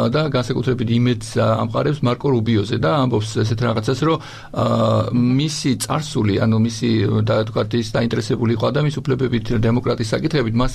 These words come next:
აძლევს გარკვეულ იმედს, ა, რომ, ა, მისთვის არ იქნება სულ ერთი, ა, ვთქვათ, იგივე ისეთი ქვეყნების ბედი, როგორიც არის საქართველო და სხვა, ვთქვათ, ა, ქვეყნები. აქედან გამომდინარე, მე ვერ ვიტყოდი, რომ ქართული ოცნება, მიუხედავად იმისა, რომ ცდილობენ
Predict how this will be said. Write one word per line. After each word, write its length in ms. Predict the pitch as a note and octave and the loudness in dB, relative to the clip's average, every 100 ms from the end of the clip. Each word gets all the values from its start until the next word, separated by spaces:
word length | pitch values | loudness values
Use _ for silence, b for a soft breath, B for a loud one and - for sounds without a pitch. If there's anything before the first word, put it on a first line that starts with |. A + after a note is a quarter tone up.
| B2 | -2
აძლევს 280 | B2+ A2+ A2 | 0 0 0
გარკვეულ 400 | A2+ A2 A#2+ A2 D3 | -2 0 0 2 2
იმედს, 300 | E3 F#2+ - - B B B | 0 -2 -6 -10 B B B
ა, 80 | - A2 A2+ | 0 2 2
რომ, 200 | C3 F3+ D#3+ | 2 2 0
ა, 120 | A2+ A#2+ A2+ A2 | 0 2 2 2
მისთვის 440 | B2+ D#3+ - B2 A2 | 2 0 -2 -4 -2
არ 180 | - B2 - | 0 0 0
იქნება 320 | - G2 F#2+ | -2 -2 -2
სულ 260 | - A#2+ G#2+ | -2 0 2
ერთი, 260 | G#2+ - F3 F#3 - | 0 0 0 0 0
ა, 120 | B2+ A#2 A2+ G#2+ G#2+ | 0 2 2 2 0
ვთქვათ, 340 | A2 C3 C3+ B2 A2+ B B B | 0 -2 0 0 -2 B B B
იგივე 280 | A#2+ B2+ A#2+ | 0 2 2
ისეთი 200 | C3 B2+ | 0 -2
ქვეყნების 400 | C3 A#2+ A#2+ A2+ A#2+ | -2 0 0 0 0
ბედი, 180 | C3 D#3 | 2 2
როგორიც 240 | C3 B2 A2+ G#2 | 2 0 -2 -2
არის 120 | - | -2
საქართველო 400 | A2+ A#2+ B2 A#2+ C#3 | -4 -2 0 0 0
და 60 | E3+ | -2
სხვა, 200 | - B2+ B2 | 0 -2 -2
ვთქვათ, 240 | - B2 - | -2 -2 0
ა, 80 | A#2 A2 A2 | 0 2 2
ქვეყნები. 360 | A#2 A2 - - B B B C#3+ | 0 -2 -4 -6 B B B -2
აქედან 260 | F#3+ G3 D3+ | 0 2 0
გამომდინარე, 480 | D#3 E3 F3 C3 G2 - | 0 0 0 2 0 0
მე 340 | A2+ A#2+ D3 D3 | 0 2 2 2
ვერ 140 | C#3 C3 | 0 0
ვიტყოდი, 340 | F3+ - D#3 C3 | -2 0 0 2
რომ 100 | A2 | 0
ქართული 420 | G#2+ B2 - C3 A#2+ | 0 -4 -2 0 0
ოცნება, 320 | A2 C#3 A#2 A2 | 0 0 0 2
მიუხედავად 260 | A#2 C#3 B2+ | 2 0 -2
იმისა, 160 | B2 A#2+ | -2 -2
რომ 100 | A2 | -2
ცდილობენ 420 | - C#3 A#2+ G#2 | 0 2 2 2